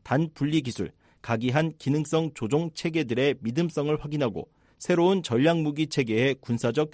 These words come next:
효용성을 평가하는 데 있다고 밝혔습니다. 북한이 고체 연료 아이씨비엠을 발사한 것은 처음입니다.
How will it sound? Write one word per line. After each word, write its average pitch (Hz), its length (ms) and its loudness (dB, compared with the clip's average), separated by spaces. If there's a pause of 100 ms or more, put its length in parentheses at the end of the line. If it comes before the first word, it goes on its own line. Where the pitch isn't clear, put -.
효용성을 165 600 0
평가하는 175 520 0
데 131 80 4
있다고 113 320 -4
밝혔습니다. 85 580 -8 (720)
북한이 175 340 4
고체 165 360 4
연료 175 280 6
아이씨비엠을 160 580 2
발사한 139 460 0
것은 160 280 -2
처음입니다. 95 560 -2